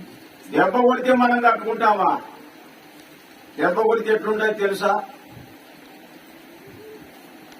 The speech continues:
ఒకరింటికి చుట్టం వచ్చినాడండి. ఇంకెందుకు, నేనే వచ్చాను కదా,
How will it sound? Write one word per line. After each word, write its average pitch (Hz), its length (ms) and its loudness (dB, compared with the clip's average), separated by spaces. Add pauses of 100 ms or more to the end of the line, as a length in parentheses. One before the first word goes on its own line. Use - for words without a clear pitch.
(1080)
ఒకరింటికి 175 460 0
చుట్టం 208 440 -2
వచ్చినాడండి. 156 640 0 (1080)
ఇంకెందుకు, 147 400 -2
నేనే 160 320 2
వచ్చాను 156 500 0
కదా, 156 220 2